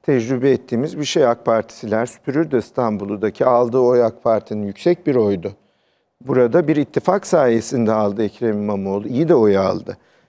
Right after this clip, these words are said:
H D P'nin burada kendisine, e, pay biçmesini hatırlıyoruz. "Bizim sayemizde o koltuklarda oturuyorsunuz" sözlerini hatırlıyoruz. Ez cümle, e, burada Alk-, Altılı Masa'nın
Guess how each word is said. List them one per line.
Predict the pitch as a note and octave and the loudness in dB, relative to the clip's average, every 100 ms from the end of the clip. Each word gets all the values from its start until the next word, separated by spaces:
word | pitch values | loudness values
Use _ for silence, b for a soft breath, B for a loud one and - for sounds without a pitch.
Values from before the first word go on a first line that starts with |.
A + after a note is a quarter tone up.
| _ | _
H | C3 A#2+ | 0 2
D | C3 | 2
P'nin | B2+ D3 E3+ F3+ D3+ | 2 2 2 0 2
burada | C3 G#2+ A2+ G#2+ - | 2 4 2 2 -2
kendisine, | C3+ A#2 A2 G#2+ - G#2+ G2+ G2+ b b b _ _ C3+ | -2 -2 -2 -4 -4 -2 -2 -4 b b b _ _ -2
e, | A2 G#2 - | 0 0 0
pay | C3+ A#2+ G#2+ | 2 2 -2
biçmesini | - - G#2+ - A2+ | -6 -2 -2 0 0
hatırlıyoruz. | G2+ G2 A2+ F#2+ A#2 G3 | 0 -2 -4 -2 -2 -2
"Bizim | G3 F3 F3 | -2 -4 0
sayemizde | D3+ A#2 A2 G2 | 2 2 0 0
o | A2 | -2
koltuklarda | - G#2 - - G#2+ G2+ G2 | 0 -2 -2 0 2 2 0
oturuyorsunuz" | G2+ - G2 G2 - A2+ - | -2 -2 -2 -2 -2 -8 -6
sözlerini | A#2 G2+ G2 G#2+ A#2 B2 | -6 -6 -4 -4 0 -2
hatırlıyoruz. | G#2 - F#2+ G2+ A#2 - - b b b b G3+ | -2 -6 -6 -2 -2 -4 -16 b b b b 0
Ez | A#3+ G3+ | 0 0
cümle, | A#3 F#3 B2 G#2 b b b b b b _ D3+ | 0 2 2 -2 b b b b b b _ 2
e, | C3+ A#2 A#2+ - | 4 4 4 2
burada | C#3+ B3 G#3 G#3 | 2 2 4 2
Alk-, | G#3 G#3+ | 2 0
Altılı | F3+ E3+ E3+ A#3 A3 | 2 2 0 0 2
Masa'nın | G#3+ - F3+ E3+ G#3+ | 2 2 2 2 0